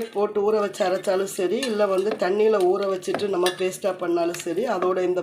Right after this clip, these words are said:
பூண்டும் போட்டு நம்ம பண்ணும்போது அந்த சிக்கன் நீங்க தனியா பண்ணி பாருங்க. அதனுடைய டேஸ்ட்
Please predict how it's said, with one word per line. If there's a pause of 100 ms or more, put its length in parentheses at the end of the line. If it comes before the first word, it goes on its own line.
பூண்டும்
போட்டு
நம்ம
பண்ணும்போது (1000)
அந்த (100)
சிக்கன்
நீங்க (120)
தனியா
பண்ணி
பாருங்க.
அதனுடைய (120)
டேஸ்ட்